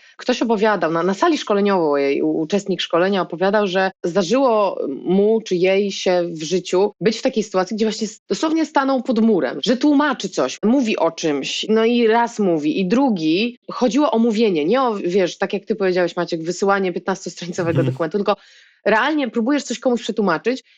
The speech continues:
Speaker 1: i widzisz, że no, no, no nie, nie dociera ta informacja. I już, e, momentem kulminacyjnym jest ostateczna próba, czyli "Dobra, nie, daj mi kartkę papieru, ja ci to narysuję". I ja sobie myślę, ja jak mam gęsią skórkę, jak, jak sama słyszę to hasło, bo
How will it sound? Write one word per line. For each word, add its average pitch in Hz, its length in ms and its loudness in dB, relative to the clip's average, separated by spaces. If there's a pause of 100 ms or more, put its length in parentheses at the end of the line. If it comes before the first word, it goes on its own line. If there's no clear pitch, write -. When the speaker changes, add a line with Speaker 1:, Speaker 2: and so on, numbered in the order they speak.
Speaker 1:
i 233 80 2
widzisz, 269 280 0
że 294 160 0
no, 330 160 0
no, 320 320 0
no 294 160 2
nie, 156 360 0
nie 202 180 0
dociera 208 340 0
ta 151 100 -4
informacja. 147 600 -2 (540)
I 220 200 2
już, 233 200 0
e, 180 220 -2
momentem 226 460 0
kulminacyjnym 247 720 2
jest 226 340 0 (120)
ostateczna 226 520 0
próba, 226 400 0
czyli 214 500 -2 (220)
"Dobra, 190 440 2
nie, 190 380 0
daj 233 240 0
mi 240 140 -2
kartkę 233 320 -2
papieru, 220 560 0
ja 226 220 0
ci 214 160 -10
to 214 120 0
narysuję". 196 800 0 (300)
I 233 80 2
ja 269 140 2
sobie 262 220 0
myślę, 254 340 0
ja 226 160 4
jak 233 200 0
mam 226 160 0
gęsią 233 220 0
skórkę, 214 280 0
jak, 165 220 -4
jak 165 220 -2
sama 240 320 0
słyszę 320 300 2
to 208 120 -6
hasło, 202 300 -2
bo 254 440 2